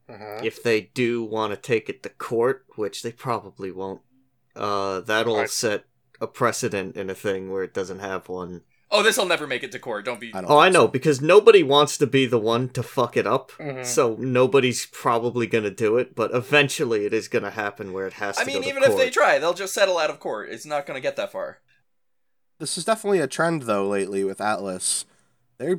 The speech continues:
Speaker 4: seem to be really pissy about Persona five. They had the whole debacle before,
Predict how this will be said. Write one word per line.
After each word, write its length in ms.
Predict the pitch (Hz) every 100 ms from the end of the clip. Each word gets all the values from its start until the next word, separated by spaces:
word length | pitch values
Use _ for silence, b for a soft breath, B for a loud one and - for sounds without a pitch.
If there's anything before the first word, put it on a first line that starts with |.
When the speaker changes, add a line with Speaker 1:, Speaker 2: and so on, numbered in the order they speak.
| -
Speaker 4:
seem 200 | 185 185
to 60 | 170
be 140 | 160
really 480 | 135 165 160 120 117 _ - _ _
pissy 360 | 160 156 120 107
about 440 | 113 113 - -
Persona 380 | 123 117 123 117
five. 400 | 113 123 113 107
They 100 | 107
had 200 | 120 117
the 100 | 120
whole 320 | 120 117 113 b b b _ -
debacle 560 | 110 107 123 - 113
before, 320 | 107 101 120